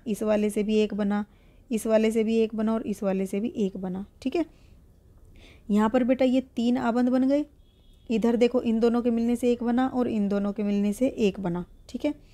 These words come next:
तो यहाँ पर हमारा ये एथाइन का बन जाएगा बिंदु संरचना। ओके, अब हम करते हैं इसका अभ्यास।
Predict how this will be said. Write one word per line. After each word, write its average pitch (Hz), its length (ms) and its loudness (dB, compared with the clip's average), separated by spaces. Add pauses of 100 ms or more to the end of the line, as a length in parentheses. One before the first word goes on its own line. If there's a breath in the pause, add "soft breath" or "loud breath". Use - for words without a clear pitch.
(500 soft breath)
तो 202 60 2
यहाँ 180 240 2
पर 214 140 -2
हमारा 202 300 0
ये 254 320 2
एथाइन 180 420 -2
का 175 120 -4
बन 175 200 -4
जाएगा 175 280 0
बिंदु 175 340 -2
संरचना। 185 520 -8 (320)
ओके, 311 280 -2 (520 soft breath)
अब 208 180 2
हम 254 120 4
करते 247 260 0
हैं 262 40 4
इसका 262 200 -2
अभ्यास। 180 720 -4